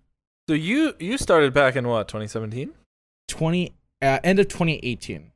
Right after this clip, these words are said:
Speaker 1: End of twenty eighteen, okay.
Speaker 2: Yeah, like, I think U two's had just dropped. No, it was way before U two's dropped the, uh, the, the dead meme one. I think it was, like, a couple months before. 'Cause I think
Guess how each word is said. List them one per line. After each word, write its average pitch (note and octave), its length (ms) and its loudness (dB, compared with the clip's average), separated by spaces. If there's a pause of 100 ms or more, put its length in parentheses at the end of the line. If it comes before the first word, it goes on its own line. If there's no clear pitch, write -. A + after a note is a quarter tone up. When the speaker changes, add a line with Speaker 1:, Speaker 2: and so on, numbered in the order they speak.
(180)
Speaker 1:
End A2 160 -10
of A#2 100 -12
twenty A2+ 280 -10
eighteen, G2+ 360 -14
okay. A2 260 -14
Speaker 2:
Yeah, C3 240 2
like, C#3 260 2
I C3 100 0
think G3 280 0
U C#3 180 -2
two's E3+ 320 -2
had D3 220 -2
just B2 480 -2
dropped. A#2+ 520 -4 (480)
No, D#3+ 120 0
it D#3+ 40 4
was D3 120 4
way D#3+ 180 6
before F#3+ 320 4
U D3 180 0
two's C#3+ 260 0
dropped C3+ 400 0
the, B2+ 260 2
uh, A#2 460 0
the, A2+ 320 -2
the A#2 100 -10
dead A#2 280 -4
meme B2+ 440 -6 (560)
one. F3 400 2
I C3+ 40 2
think D3+ 200 0
it D#3 40 -4
was, D3 140 0
like, C3+ 140 0
a B2 40 -4
couple - 240 2
months A2 220 0
before. A2 420 -6 (760)
'Cause C3 80 0
I D3 40 4
think - 240 -2